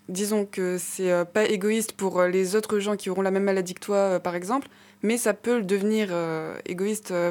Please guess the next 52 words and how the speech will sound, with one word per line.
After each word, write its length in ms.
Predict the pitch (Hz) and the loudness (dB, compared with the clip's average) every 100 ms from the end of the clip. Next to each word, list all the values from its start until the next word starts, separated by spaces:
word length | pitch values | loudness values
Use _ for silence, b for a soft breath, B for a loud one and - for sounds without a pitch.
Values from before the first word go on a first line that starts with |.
| 175 | -2
pour, 140 | 202 - | -10 -2
par 140 | 185 | -2
exemple, 240 | 185 202 | 0 -2
tes 100 | 190 | -2
proches 280 | 185 220 226 | -2 -2 -2
qui 100 | - | -2
veulent 120 | 175 | -4
passer 180 | 170 185 | -2 -4
plus 140 | 185 185 | -4 -2
de 60 | |
temps 100 | 185 | 0
avec 160 | 170 170 | -2 -2
toi. 200 | 214 220 B B - | -4 -6 B B 0
Et 160 | 220 - | 2 2
on 80 | 196 | 2
sait 180 | 208 196 | 2 2
jamais 340 | 196 196 214 | 2 2 0
si, 200 | - 202 | -2 -2
par 140 | 190 | -4
exemple, 380 | 180 185 202 202 | -2 0 -2 0
euh, 200 | 180 180 180 B B | 0 0 -2 B B
ça, 520 | - - 190 185 185 180 | -4 2 4 4 2 0
enfin, 320 | - 185 180 | 0 2 2
le, 200 | 180 180 | 2 0
le, 440 | 180 185 180 175 175 | 2 2 2 2 2
le 100 | 180 | 0
médicament 460 | 185 190 202 202 | 0 0 2 4
est 80 | 190 | 2
pas 120 | 190 190 | 2 0
compatible 600 | 208 202 202 220 185 180 | 0 0 0 -4 -4 -4
sur 200 | - - | -6 -4
toi, 280 | 220 240 b b b - | -2 -2 b b b -6
et 80 | 185 | -4
du 160 | 170 185 | -4 -6
coup, 140 | 247 | -4
ça 160 | 233 180 | -2 0
réduit 340 | 185 196 220 | 0 0 2
encore 420 | 208 196 226 226 | 0 2 0 -2
ton 200 | - 196 | -4 -2
espérance 360 | 185 190 185 185 | -2 0 -2 0
de 80 | 214 | -2
vie. 200 | 233 220 | -4 -4
Donc, 220 | 180 180 | -4 -4
euh, 160 | 180 185 B B - | -4 -6 B B -4
t'en 100 | 196 | -4
sais 140 | 214 | -2
rien. 180 | 220 247 | -4 -4
Je 100 | - | -4
pense 180 | 226 220 | -4 -4
vraiment 420 | 196 214 233 254 | 0 0 0 -2
que, 200 | - 208 | -4 -2
euh, 400 | 220 208 185 | 0 2 2